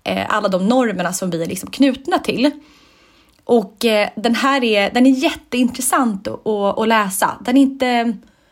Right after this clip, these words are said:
ja, den är också rolig. Eh, och den, den beskriver singellivet kanske mer på ett djupare sätt än vad, eh, förra skribenten gör.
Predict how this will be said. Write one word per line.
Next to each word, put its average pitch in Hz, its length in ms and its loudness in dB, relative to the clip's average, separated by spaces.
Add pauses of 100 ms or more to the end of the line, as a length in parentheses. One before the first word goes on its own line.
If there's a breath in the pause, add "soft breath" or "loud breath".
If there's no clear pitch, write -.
(160 soft breath)
ja, 269 80 0
den 339 160 2
är 392 80 2
också 359 280 0
rolig. 247 800 2
Eh, 208 280 -4 (160)
och 247 120 -2
den, 254 240 2
den 247 160 2
beskriver 254 400 0
singellivet 240 800 -2
kanske 233 240 -4
mer 208 100 -4
på 208 100 -10
ett 190 60 -8
djupare 262 560 0
sätt - 460 -6
än 185 260 -2
vad, 175 260 2 (500 loud breath)
eh, - 280 -6
förra 226 260 0
skribenten 165 540 -6
gör. 185 200 -4